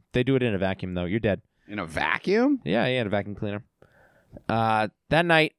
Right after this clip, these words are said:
Speaker 1: he is, uh, Lewis is in bed, and, uh, he jolts up, and then, uh, this, uh, this guy that got hit by the truck, this runner,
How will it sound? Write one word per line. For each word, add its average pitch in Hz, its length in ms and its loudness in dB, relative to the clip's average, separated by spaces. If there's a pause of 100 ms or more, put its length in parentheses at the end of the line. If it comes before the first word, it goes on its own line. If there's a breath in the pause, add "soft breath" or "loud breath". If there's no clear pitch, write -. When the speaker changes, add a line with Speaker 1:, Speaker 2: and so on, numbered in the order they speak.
(320)
Speaker 1:
he 135 340 0
is, 123 460 2
uh, 104 420 4
Lewis 135 340 0
is 113 140 -8
in 104 140 -4
bed, 123 400 2 (640)
and, 101 300 -4
uh, 90 240 0
he 101 140 -8
jolts 135 460 -2
up, 131 260 2
and 110 180 -4
then, 117 400 -2
uh, 101 420 -2
this, 110 340 -4
uh, 104 460 2
this 113 200 -6
guy 143 160 0
that 156 80 0
got 135 100 0
hit 131 100 -4
by 151 80 0
the 120 80 0
truck, - 300 -2
this - 180 -6
runner, 117 460 -2